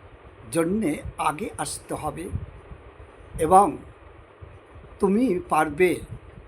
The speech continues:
এর একটা সুনিশ্চিত সমাধান বের করতে।" তখন আমি অত্যন্ত অবোধ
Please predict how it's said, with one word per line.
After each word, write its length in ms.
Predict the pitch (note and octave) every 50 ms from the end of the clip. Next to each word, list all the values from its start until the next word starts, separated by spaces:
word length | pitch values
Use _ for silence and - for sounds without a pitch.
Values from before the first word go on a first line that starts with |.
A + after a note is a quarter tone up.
| - - - - - - - - - - -
এর 200 | F3+ E3+ E3+ E3+ E3+ - -
একটা 540 | E3 D#3+ - - - E3 D3+ C#3+ C#3 - - - - - - - - - - - - - - - - - - - - - - - - - - - -
সুনিশ্চিত 720 | - - - A#3 A3+ G3 G3+ F3 - - - F#3 - - D3
সমাধান 720 | - - - E3+ D3 D#3 D3+ C#3 C#3+ C#3 C#3+ C3+ C3+ D3 - - - - - - - - - - - G#2
বের 240 | G3+ F3+ G3+ F#3 -
করতে।" 340 | - - - - - - - - - - - - - - - - - - - - - - - - - - - - - - - - - - - - - - - - - - - - -
তখন 380 | F#3 F#3 F#3 - F#3 F#3 D3+ B2+ - - - - - - - - - - - - - - - - - - - - - -
আমি 240 | - D3+ D3 D#3 D#3
অত্যন্ত 720 | D3+ - - - - - A3+ G#3+ G3+ F3 C#3+ - - C3+ C#3+ C#3 - - - - - - - - - -
অবোধ 400 | E3+ D#3 D#3 - F3+ F3+ E3 -